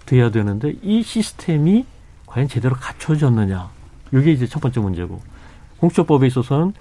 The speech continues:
공수처장이 일방적인 이첩 요구로 끝나도록 돼 있거든요. 근데 최근에 있어 더 문제되고 있는 것은 이 공수처 사건 사무 처리 규칙입니다.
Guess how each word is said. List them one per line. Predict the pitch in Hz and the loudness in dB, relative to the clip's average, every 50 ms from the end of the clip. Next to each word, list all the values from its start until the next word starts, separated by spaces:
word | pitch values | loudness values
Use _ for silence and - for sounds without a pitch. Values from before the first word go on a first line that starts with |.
| - - - | -16 -14 -2
공수처장이 | - 143 151 147 - 156 120 127 135 - | 0 2 2 2 2 2 2 2 2 2
일방적인 | - 151 156 160 175 170 160 165 165 151 127 | 2 2 2 2 2 2 2 2 2 2 0
이첩 | 123 - 135 120 | 0 -2 -2 -2
요구로 | 113 120 143 170 190 202 214 190 170 165 190 - | 0 2 2 2 2 0 0 2 2 0 0 -2
끝나도록 | - 214 247 240 202 190 175 135 127 | -4 -4 -2 -2 -2 -2 -2 -2 -2
돼 | 123 107 | -4 -4
있거든요. | - - 98 92 92 95 110 147 190 - - - - - - - - - | -4 -4 -4 -4 -4 -4 -4 -6 -8 -10 -14 -20 -20 -20 -20 -18 -6 -2
근데 | 180 202 233 220 - - - | 0 0 0 0 -2 -4 -8
최근에 | - - 220 214 196 | -4 0 2 2 2
있어 | 180 - 208 208 | 2 0 -2 0
더 | - 127 | 2 2
문제되고 | 131 143 143 139 135 127 120 110 | 4 4 4 4 2 2 2 2
있는 | 113 107 107 101 | 2 2 2 0
것은 | 104 104 - - 165 196 - - - - - - - - - - | 0 -2 -2 -2 -4 -4 -4 -6 -14 -20 -20 -20 -20 -20 -8 -8
이 | 147 | -6
공수처 | 131 - 135 135 127 - - - 147 147 151 | -2 0 0 0 0 -2 -6 -4 -2 -2 -2
사건 | 147 - 139 131 - 131 123 120 | -2 -2 -4 -2 0 -2 -2 0
사무 | 120 117 113 | 0 -2 -2
처리 | 117 - - - | -2 -4 -6 -8
규칙입니다. | - - 151 143 - - 143 117 95 85 80 - | -4 -4 -4 -4 -2 -2 -2 -2 0 -2 -6 -10